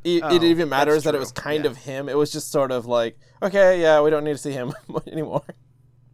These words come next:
Speaker 2: That's true. Yeah, they, they talk about the tournament from the Gun Gale Online, uh, season,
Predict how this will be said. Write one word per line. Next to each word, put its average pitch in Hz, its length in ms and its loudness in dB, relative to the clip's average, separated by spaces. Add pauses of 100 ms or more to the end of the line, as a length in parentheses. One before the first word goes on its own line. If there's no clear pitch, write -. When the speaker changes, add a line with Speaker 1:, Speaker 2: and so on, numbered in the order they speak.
(360)
Speaker 2:
That's 170 160 -6
true. 131 140 -10
Yeah, 135 160 -8
they, 160 100 -2 (140)
they 202 100 -4
talk 196 260 -6
about 117 240 -8
the 113 80 -18
tournament 113 420 -16
from 113 260 -16
the 117 260 -18 (380)
Gun 123 160 -14
Gale 120 180 -14
Online, 113 520 -18 (840)
uh, - 140 -20
season, 113 460 -20